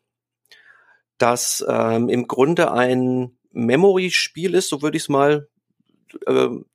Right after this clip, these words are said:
kurz bezeichnen, in dem wir in einer Gruppe von vier bis acht Spielern, ähm, uns Gegenstände merken müssen, die wir an unsere Nachbarn links oder rechts verschenken, und zwar dann, ähm, auch verdeckt. Wir haben so kleine Kärtchen mit Symbolen drauf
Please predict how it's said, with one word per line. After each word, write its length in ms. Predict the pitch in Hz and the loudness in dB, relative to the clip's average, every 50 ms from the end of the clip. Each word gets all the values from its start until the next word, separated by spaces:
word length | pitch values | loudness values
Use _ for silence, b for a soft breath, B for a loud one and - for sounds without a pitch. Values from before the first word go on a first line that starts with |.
| _ - - _ | _ -20 -18 _
kurz 260 | - 160 165 - - | -2 -2 -2 -2 -6
bezeichnen, 720 | - - - - 120 123 151 160 156 165 160 165 170 160 B B B B B B B B B | -10 -6 -2 0 0 0 0 0 2 2 2 2 0 -4 B B B B B B B B B
in 220 | - 127 123 123 | 0 0 0 2
dem 400 | - 131 131 135 135 139 139 131 | 0 0 2 2 4 2 2 0
wir 240 | 131 131 127 131 127 | -2 0 2 2 2
in 100 | 123 120 | 2 2
einer 180 | 120 120 120 120 | 0 0 -2 -2
Gruppe 280 | - 147 - 185 165 | -2 -2 0 0 -2
von 180 | - - 151 151 | 0 -2 -4 -4
vier 200 | - - 233 214 | -2 -6 -4 -4
bis 120 | 185 123 | -2 -2
acht 220 | - - - - - | -2 -6 -6 -6 -8
Spielern, 640 | - - - 120 131 147 151 160 160 156 160 151 - _ | -8 -8 -8 -4 0 0 2 2 0 -2 -4 -6 -10 _
ähm, 640 | - 117 113 113 117 120 120 117 120 120 120 123 - - B B B B B B B B B B | -6 -4 -4 -2 -4 -4 -4 -6 -6 -6 -8 -10 -12 -18 B B B B B B B B B B
uns 500 | - 123 120 113 - - - - - _ | -2 -2 -2 -2 -4 -6 -6 -8 -10 _
Gegenstände 600 | - - - 139 180 208 196 - - 160 156 147 | -18 -6 -2 0 0 2 0 2 0 2 2 2
merken 520 | 139 123 117 117 131 170 - - 180 180 175 | 2 2 2 2 2 0 2 0 2 2 2
müssen, 500 | 175 180 180 - 170 175 175 175 170 - _ - _ _ _ _ - | 2 0 -2 -2 -2 -2 -2 -2 -4 -8 _ -20 _ _ _ _ -12
die 140 | - 143 135 | -10 -8 -2
wir 260 | 139 139 139 135 - | 2 4 4 4 2
an 140 | - 127 - | 0 0 0
unsere 260 | 127 127 110 - 113 | 0 -2 -2 -2 0
Nachbarn 400 | 107 117 127 - - - 165 147 | 0 0 -2 0 0 0 2 2
links 280 | 120 117 123 127 - - | 0 -2 -4 -4 -4 -2
oder 160 | 113 113 104 | -2 -2 -2
rechts 200 | 113 110 - - | -2 -6 -6 -10
verschenken, 580 | - 101 - - 147 139 117 - - 185 226 | -8 -6 -4 -2 0 -2 -2 -2 -2 -2 -2
und 140 | 220 - 123 | -2 -4 -4
zwar 220 | - - 110 113 110 | -2 -2 -2 -2 0
dann, 240 | 110 110 107 110 - _ _ _ _ _ | -2 -2 -4 -4 -6 _ _ _ _ _
ähm, 260 | 110 104 101 - - | -6 -6 -4 -6 -4
auch 220 | - - 107 - | -4 -4 -4 -4
verdeckt. 560 | - - 117 - - - - - - - - - | -4 -4 -2 -2 -2 -4 -4 -8 -14 -16 -14 -8
Wir 180 | - 110 107 | -6 -4 -2
haben 120 | 104 110 107 | -2 -4 -4
so 80 | - | -6
kleine 240 | - - 117 98 95 | -6 -6 -4 -4 -4
Kärtchen 500 | - - 120 127 165 - - - 165 156 | -4 -2 -2 -2 -2 -4 -4 -4 -2 -2
mit 120 | 127 - - | -2 -4 -4
Symbolen 480 | - 113 110 117 131 143 175 190 180 | -6 -6 -2 0 2 2 4 2 2
drauf 380 | 165 143 143 147 156 160 - | 2 2 2 2 2 -2 -6